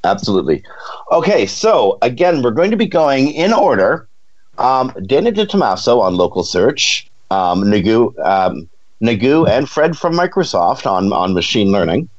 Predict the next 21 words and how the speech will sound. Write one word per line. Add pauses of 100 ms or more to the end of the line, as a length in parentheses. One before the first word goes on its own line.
(640)
Patrick
Stocks (160)
from,
uh,
I
B
M, (200)
um,
on
website
migrations,
and
then,
uh,
Byron
Garvin, (440)
um, (640)
uh,
speaking
about
Amazon.